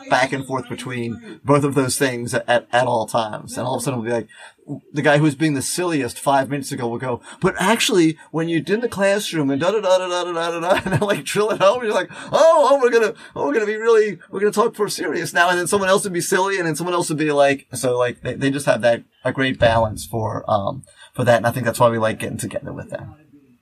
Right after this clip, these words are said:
So, yeah. And one of them came to Edupalooza, and I don't know. Kev-, Kevin is kind of like the,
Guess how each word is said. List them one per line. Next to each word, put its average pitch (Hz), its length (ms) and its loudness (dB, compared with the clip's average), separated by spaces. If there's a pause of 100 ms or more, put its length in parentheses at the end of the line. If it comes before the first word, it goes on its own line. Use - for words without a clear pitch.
(140)
So, - 180 -4
yeah. 104 220 -8 (840)
And 147 220 2
one 160 160 6
of 143 60 0
them 139 120 0
came 139 200 2
to 135 80 -2
Edupalooza, 120 760 0
and 110 260 -10 (540)
I 120 120 -2
don't 131 120 0
know. 110 140 0
Kev-, - 280 0
Kevin 170 320 0
is 139 160 -2
kind 135 280 2
of 110 100 -6
like 120 260 2
the, 107 280 -6